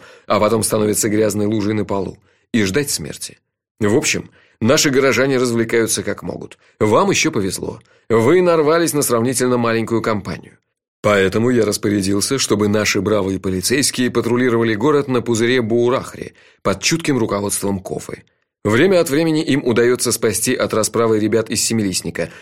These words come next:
и это тоже лучше, чем ничего. Одного новоиспеченного младшего магистра они привезли ко мне в ужасном состоянии.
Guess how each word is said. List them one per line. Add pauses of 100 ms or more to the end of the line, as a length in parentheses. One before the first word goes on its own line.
(140)
и
это
тоже
лучше,
чем
ничего. (440)
Одного
новоиспеченного
младшего
магистра
они
привезли
ко
мне
в
ужасном
состоянии.